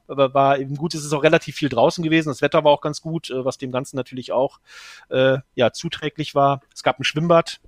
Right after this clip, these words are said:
äh, wo ich dann nicht drin war. Das hab ich mir nur morgens mal, äh, angeguckt, aber schwimmen war ich dann doch nicht, im Gegensatz zu einigen anderen. Aber die Lokation, ähm, ich hoffe mal, dass sie da weiter stattfinden wird, weil das hat mir wirklich gut gefallen. Ist doch so ein bisschen, ist ja Kreuzberg, auch so der,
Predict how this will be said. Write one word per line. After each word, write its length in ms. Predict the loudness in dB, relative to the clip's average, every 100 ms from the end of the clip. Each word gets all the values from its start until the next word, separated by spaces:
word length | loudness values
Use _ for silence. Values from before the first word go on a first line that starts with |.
| -8
äh, 180 | -6 -6
wo 140 | -8
ich 80 | -8
dann 140 | -6
nicht 180 | -6 -6 -4
drin 200 | -4 0
war. 300 | 0 -2 -6 _
Das 100 | -20
hab 80 | -20
ich 120 | -14
mir 80 | -8
nur 100 | -6
morgens 400 | -2 -2 -2 -4
mal, 340 | -2 0 0 0
äh, 140 | -2
angeguckt, 580 | -2 -2 -4 -4 -4 -4
aber 200 | -2 -2
schwimmen 320 | -2 -4 2
war 120 | 2
ich 100 | 2
dann 140 | -2 -4
doch 220 | -6 -6
nicht, 260 | -8 -8 -18 -16 -10 -2
im 160 | 0
Gegensatz 380 | 2 2 4 2
zu 120 | 4
einigen 340 | 4 4 0 2
anderen. 440 | 2 4 2 2 -6 0
Aber 180 | 2 4
die 80 | 4
Lokation, 640 | 4 4 4 6 8 8
ähm, 180 | 2 2
ich 80 | 2
hoffe 180 | 2 4
mal, 160 | 4
dass 100 | 2
sie 120 | 0 2
da 180 | 4
weiter 320 | 4 4 4 4
stattfinden 600 | 2 0 -4 -6 -4 -2
wird, 180 | -2
weil 80 | -4
das 120 | -6
hat 160 | -8 -6
mir 360 | -2 -2 -2 -6
wirklich 300 | -10 -10 -14
gut 180 | -16 -12
gefallen. 400 | -2 0 0 -2
Ist 140 | -8
doch 60 | -6
so 100 | -6
ein 60 |
bisschen, 440 | -6 -2 -2 -2 -10 -20
ist 100 | -6
ja 80 | -6
Kreuzberg, 640 | 0 0 0 2 2 2
auch 100 | -2
so 120 | -6
der, 320 | -2 0 0